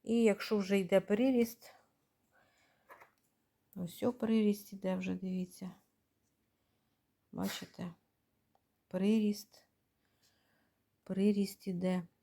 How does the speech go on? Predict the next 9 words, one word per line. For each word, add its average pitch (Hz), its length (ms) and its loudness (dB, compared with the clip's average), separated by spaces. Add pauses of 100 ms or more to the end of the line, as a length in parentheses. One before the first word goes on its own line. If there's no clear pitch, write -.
(160)
Значить, 226 380 -4
іде 190 180 2
укорінення. 165 760 0 (120)
Це - 160 -12
вже 202 140 -2
тут 196 180 -6
з - 60 -16
прирістом 175 640 -6
вона. 175 240 -8